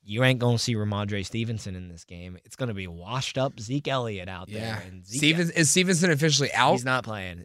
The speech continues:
Speaker 1: And Zeke Elliott is, they gave Zeke Elliott,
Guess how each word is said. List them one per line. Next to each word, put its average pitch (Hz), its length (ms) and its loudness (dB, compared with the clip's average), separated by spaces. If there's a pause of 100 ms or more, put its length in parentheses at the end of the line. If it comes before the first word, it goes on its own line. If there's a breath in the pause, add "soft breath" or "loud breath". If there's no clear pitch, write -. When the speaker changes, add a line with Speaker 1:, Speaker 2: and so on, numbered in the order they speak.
Speaker 1:
And 113 220 -6
Zeke 160 260 -2
Elliott 170 360 2
is, 196 540 0 (400)
they 160 300 2
gave 175 300 0
Zeke 147 260 0
Elliott, 160 360 4